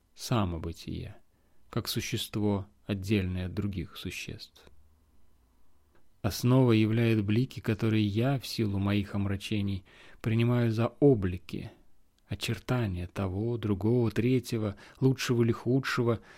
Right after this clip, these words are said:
запутываюсь в плену иллюзорных видимостей. Но если я распознаю основу,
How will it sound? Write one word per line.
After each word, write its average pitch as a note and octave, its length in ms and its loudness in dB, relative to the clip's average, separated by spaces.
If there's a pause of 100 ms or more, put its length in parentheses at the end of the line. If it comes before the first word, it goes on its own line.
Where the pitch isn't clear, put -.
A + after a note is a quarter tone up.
(200)
запутываюсь C3 760 4
в - 40 -12
плену B2 340 2
иллюзорных A#2 600 2
видимостей. A2 720 -4 (560)
Но G#2 160 0
если G2+ 320 0
я F#2+ 180 0
распознаю F#2 600 -2
основу, F#2+ 600 -6